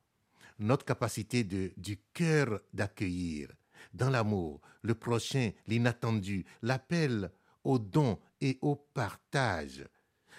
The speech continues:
La conversion se fait pressante. On aime les belles théories, mais quand Dieu commence à tisser une nouvelle trame dans ma vie sur laquelle je n'ai pas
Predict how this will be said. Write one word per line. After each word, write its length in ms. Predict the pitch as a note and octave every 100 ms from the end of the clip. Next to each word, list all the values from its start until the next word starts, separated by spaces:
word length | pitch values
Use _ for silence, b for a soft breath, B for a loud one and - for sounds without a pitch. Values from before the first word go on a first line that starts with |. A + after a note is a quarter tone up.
| B
La 100 | A2+
conversion 720 | F3 D#3+ D#3 - - G#3+ A2+ B B
se 220 | - C3
fait 200 | - D#3+
pressante. 680 | - F2+ - A2 F2+ D2+ - b b b _
On 220 | - B2+ A2+
aime 180 | B2
les 120 | A2+ E2
belles 460 | C2+ G#2+ B2+ C3+
théories, 600 | - A2 G2 F#2+ C3 F#2 - _ _ _ _
mais 140 | G2 G#2
quand 220 | - G3
Dieu 340 | A2+ G#2 B2
commence 460 | D#3+ - C3 D#3 - B B
à 120 | D#3
tisser 640 | _ - C3 - D#3 G2+ B B -
une 180 | F3
nouvelle 280 | C#3 C3 D3+
trame 600 | - - F3+ D#3+ A2+ F2 E2
dans 140 | B2
ma 140 | C3
vie 340 | G2 F2 B2+ F#2+ b b b b b
sur 300 | - F3 D#3
laquelle 500 | A#2+ - C#3 G2+ F2 B
je 180 | A2 F#2
n'ai 160 | A#2 D3+
pas 500 | - _ - F#3